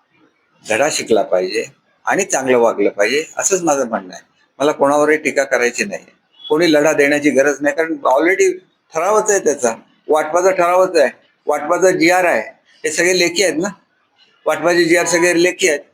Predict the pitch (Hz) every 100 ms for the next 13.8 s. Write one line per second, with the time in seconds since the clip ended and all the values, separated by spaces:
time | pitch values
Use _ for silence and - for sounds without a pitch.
0 | _ 165 165 175 170 160 165 160 151 143
1 | 143 - _ _ - - 185 214 196 190
2 | 190 175 175 165 151 147 139 - _ _
3 | 143 160 170 196 175 175 180 165 170 170
4 | 165 175 160 151 127 139 131 135 - 147
5 | 143 139 147 156 147 123 123 117 113 117
6 | - _ _ 180 202 202 202 190 180 180
7 | 160 151 147 143 135 123 120 117 _ _
8 | - _ - 135 175 190 190 202 202 196
9 | 190 190 185 190 165 160 - - 120 147
10 | 165 165 175 185 190 185 180 190 196 208
11 | 196 226 - 196 - 165 151 _ _ _
12 | - _ 139 147 147 175 175 185 196 185
13 | 190 190 202 214 202 226 226 160